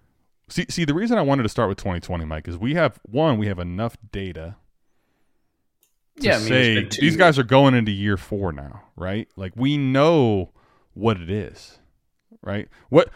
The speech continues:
Speaker 1: what it, what it has been or what it hasn't been has probably fluctuated for a lot of these guys. But what it is right now, we know what it is. We, we also have a large enough sample size to feel good about it, okay?
Speaker 2: Mm-hmm.
Speaker 1: So,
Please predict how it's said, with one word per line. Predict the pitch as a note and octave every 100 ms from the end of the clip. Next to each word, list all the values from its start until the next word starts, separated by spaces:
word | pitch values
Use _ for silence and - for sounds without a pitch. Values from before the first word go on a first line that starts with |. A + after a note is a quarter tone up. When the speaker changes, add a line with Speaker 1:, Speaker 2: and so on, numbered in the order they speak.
| -
Speaker 1:
what | - D#3
it, | F3+
what | C#3+ D#3+
it | G#2+
has | C3+ E3
been | D#3 C#3+
or | A2+
what | G#2
it |
hasn't | G2+ B2 D#3+ D#3+
been | F3+
has | B2
probably | - G#2 F2
fluctuated | - C3 C#3 E2+ D2+ -
for |
a | D2
lot | A#1+
of | A1+
these | -
guys. | A1 A1+ - - _ _
But | A#2+
what | A2+ B2
it | G#2+
is | B2 C3+
right | B2+
now, | G2+ B2+
we | D#3 F#2+
know | F#2
what | E2+
it | D#2+
is. | E2 E2
We, | A2 -
we | C#3 D3
also | F3 F3+
have | E3
a |
large | A2 B2 A#2
enough | A2+
sample | - G3+ B3
size | G#2 F#2+ F#2+
to | -
feel | F2+
good | E2+ D3+
about | D#3 A1 G1+
it, | _ _ _ _ _ -
okay? | A#2+ A2+
Speaker 2:
Mm-hmm. | G2 F#2 _ _ _ -
Speaker 1:
So, | - C3+ F2